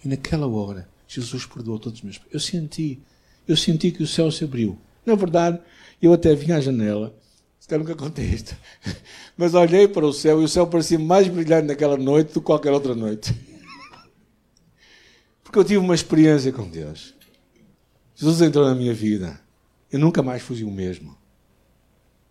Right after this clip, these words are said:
E hoje tu podes fazer este convite. Este convite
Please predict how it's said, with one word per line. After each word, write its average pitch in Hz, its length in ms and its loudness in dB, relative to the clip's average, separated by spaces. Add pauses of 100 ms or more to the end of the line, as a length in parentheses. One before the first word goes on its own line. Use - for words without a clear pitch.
(880)
E 156 140 2
hoje 160 400 2
tu - 180 -10 (240)
podes 160 380 0
fazer 147 280 -4
este 135 160 -4
convite. 117 760 -8
Este - 160 -12
convite 185 680 0